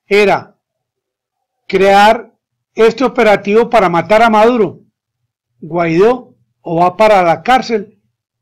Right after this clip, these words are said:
o sale de Venezuela. Por este canal y con ánimo de esclarecer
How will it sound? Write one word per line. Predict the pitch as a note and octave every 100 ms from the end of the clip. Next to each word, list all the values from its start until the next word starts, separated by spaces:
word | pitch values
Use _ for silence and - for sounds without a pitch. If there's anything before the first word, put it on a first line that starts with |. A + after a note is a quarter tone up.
| _
o | - E3 D3+
sale | - G#3+ A#3+ A#3
de | G#3
Venezuela. | E3 D3+ C#3+ - D3+ A#2 -
Por | F#3+ G3+
este | G#3 C4 -
canal | A#3 G#3 G3+ - - _
y | G#3+ G3
con | - F#3+ F#3
ánimo | A#3+ D#4+ B3+ D3 - _ _ _ _ _ -
de | F3+
esclarecer | F#3 - G3 F3+ E3+ F#3 G#3 A3+ A3